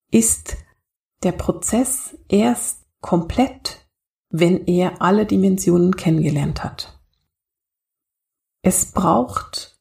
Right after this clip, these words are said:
die Vollständigkeit aller Dimensionen, damit der Schöpfergott seine Neugierde befriedigt hat und diese Plattform, diese Lernplattform nutzen konnte.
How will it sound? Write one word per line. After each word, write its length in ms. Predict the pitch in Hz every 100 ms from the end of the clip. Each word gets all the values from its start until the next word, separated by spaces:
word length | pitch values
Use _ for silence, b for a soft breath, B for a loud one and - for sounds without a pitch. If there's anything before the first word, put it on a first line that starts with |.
| _ _ _ _
die 100 | -
Vollständigkeit 1160 | 196 165 202 - 220 208 208 - - 196 196 - -
aller 240 | 175 226
Dimensionen, 1080 | 214 175 170 170 - 165 185 202 190 190 _ _
damit 720 | 170 180 220 220 - - - _ -
der 80 | 190
Schöpfergott 960 | - 196 - 277 277 262 - - - _ _
seine 340 | 196 175 175
Neugierde 460 | 175 160 - 196 196
befriedigt 580 | 196 - 226 226 - -
hat 400 | - - - _ _ _ _
und 260 | 196 185 196
diese 200 | 190 170
Plattform, 580 | - 208 - - 185
diese 200 | 175 170
Lernplattform 960 | 156 160 185 247 247 - 185 - - 180
nutzen 440 | 190 202 - 202
konnte. 540 | 196 - - - 147